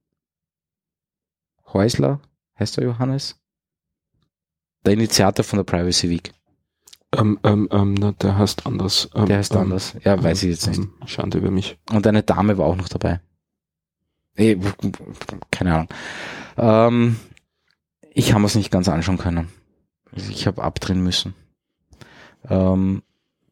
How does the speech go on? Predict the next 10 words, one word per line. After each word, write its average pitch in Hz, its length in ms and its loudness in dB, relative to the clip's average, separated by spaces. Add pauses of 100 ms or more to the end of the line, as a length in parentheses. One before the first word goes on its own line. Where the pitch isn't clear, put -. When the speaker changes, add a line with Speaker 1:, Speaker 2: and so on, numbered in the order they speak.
(600)
Speaker 1:
hat 117 200 4
aber 117 160 4
einen 117 140 2
speziellen 110 500 0
Grund, 113 340 0
weil 101 100 4
ich 98 140 -2
eine 98 120 0
gewisse 101 320 -2
Person 98 580 -2